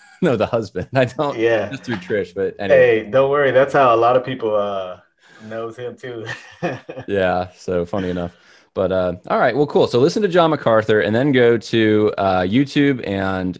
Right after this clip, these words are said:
Speaker 1: Twitter, and you can find Chris, uh, K-Dub, and the, um, and there's a lot of videos you're putting out.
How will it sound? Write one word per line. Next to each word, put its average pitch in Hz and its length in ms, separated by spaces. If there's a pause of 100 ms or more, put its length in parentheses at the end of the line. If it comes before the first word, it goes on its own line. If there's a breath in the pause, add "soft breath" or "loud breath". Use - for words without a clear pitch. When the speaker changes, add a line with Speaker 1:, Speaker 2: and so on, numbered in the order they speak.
Speaker 1:
Twitter, 113 560 (260 soft breath)
and - 60
you 95 60
can 98 120
find 101 260
Chris, 110 520
uh, 85 300
K-Dub, 107 680
and 92 440
the, 95 280
um, 87 360 (100)
and - 0
there's 113 200
a - 20
lot 151 140
of 127 80
videos 87 380
you're 95 100
putting 101 260
out. 98 500